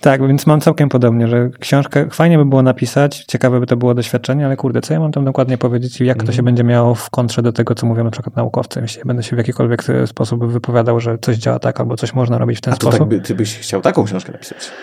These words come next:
Speaker 1: Na pewno bym chciał re-, jeśli miałbym pisać książkę, to na pewno bym, chyba ona by była z-,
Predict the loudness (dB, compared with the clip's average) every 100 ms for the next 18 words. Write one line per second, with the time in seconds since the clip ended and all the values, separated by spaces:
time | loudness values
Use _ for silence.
0 | -20 -20 _ 0 4 6 6 6 6 4
1 | 6 6 4 4 4 6 6 4 4 2
2 | 0 -2 -4 -6 -2 0 2 2 2 0
3 | 0 2 2 4 4 4 4 4 4